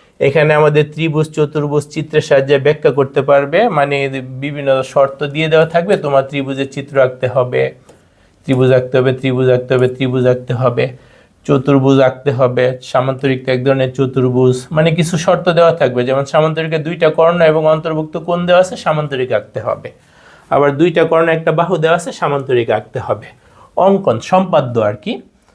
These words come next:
আমাদের সপ্তম অধ্যায় ব্যবহারিক জ্যামিতিতে ত্রিভুজ এবং চতুর্ভুজ সংক্রান্ত চিত্র অঙ্কন। তারপর অষ্টম অধ্যায় আছে বৃত্ত, এখানে বৃত্ত সম্পর্কিত বিভিন্ন জিনিস প্রথমে শিখবা,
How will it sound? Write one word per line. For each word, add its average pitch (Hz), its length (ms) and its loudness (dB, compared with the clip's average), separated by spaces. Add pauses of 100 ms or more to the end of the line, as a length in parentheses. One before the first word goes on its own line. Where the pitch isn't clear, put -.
(320)
আমাদের 123 300 0
সপ্তম 143 320 0
অধ্যায় 139 240 0
ব্যবহারিক 147 400 2
জ্যামিতিতে 156 480 0 (140)
ত্রিভুজ 143 340 -2 (100)
এবং 143 140 0 (160)
চতুর্ভুজ 143 520 -4
সংক্রান্ত 156 340 0 (160)
চিত্র 123 240 -2 (120)
অঙ্কন। 104 280 -4 (580)
তারপর 156 200 2 (100)
অষ্টম 170 300 -2
অধ্যায় 175 260 2
আছে 185 120 -2 (120)
বৃত্ত, 185 320 -6 (600)
এখানে 175 220 -2 (100)
বৃত্ত 190 180 -6 (120)
সম্পর্কিত 170 400 -2 (140)
বিভিন্ন 180 240 0 (140)
জিনিস 185 200 2 (100)
প্রথমে 160 360 0
শিখবা, 160 320 0